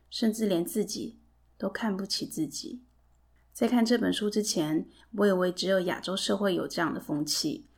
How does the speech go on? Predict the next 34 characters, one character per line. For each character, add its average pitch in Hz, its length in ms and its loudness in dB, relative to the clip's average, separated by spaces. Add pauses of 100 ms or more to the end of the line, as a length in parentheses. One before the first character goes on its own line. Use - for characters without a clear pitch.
(240)
直 175 100 0
到 202 140 6
看 214 180 0
完 175 100 4
这 185 140 0
本 160 140 2
书 175 160 0
才 190 120 -6
发 151 220 -2
现， - 380 -6 (200)
这 208 140 -2
是 202 160 2
全 165 220 -2
世 190 160 -2
界 185 120 0
的 170 120 0
难 - 260 -4
题。 - 380 -8 (840)
由 233 160 4
于 240 100 4
赞 233 220 2
扬 208 180 4
年 185 140 4
少 220 220 4
得 170 180 2
志 202 220 2
的 175 80 2
风 202 200 0
气 196 240 -2
越 190 140 2
来 170 160 0
越 180 160 -2
盛 170 240 0
行， - 400 -4